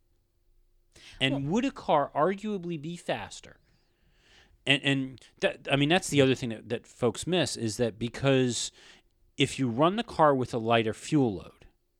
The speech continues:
Speaker 1: yes, the car goes faster. And that, that's the whole thought here, is you run with, with l-,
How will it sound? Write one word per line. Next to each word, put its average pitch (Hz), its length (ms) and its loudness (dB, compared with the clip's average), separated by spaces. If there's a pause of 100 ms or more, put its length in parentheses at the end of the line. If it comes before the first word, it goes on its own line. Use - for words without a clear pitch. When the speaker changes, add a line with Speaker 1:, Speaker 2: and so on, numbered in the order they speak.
(260)
Speaker 1:
yes, 123 320 0
the 175 100 -8
car 117 260 -2
goes 107 280 -4
faster. - 460 -8 (680)
And 98 140 -10
that, 98 180 -12
that's - 540 -8 (360)
the 123 100 -8
whole 120 160 -2
thought 110 260 -2
here, 107 200 -4
is 95 100 -6
you 101 100 -6
run 120 240 -2
with, 131 120 -10
with 113 300 -10
l-, 113 140 -14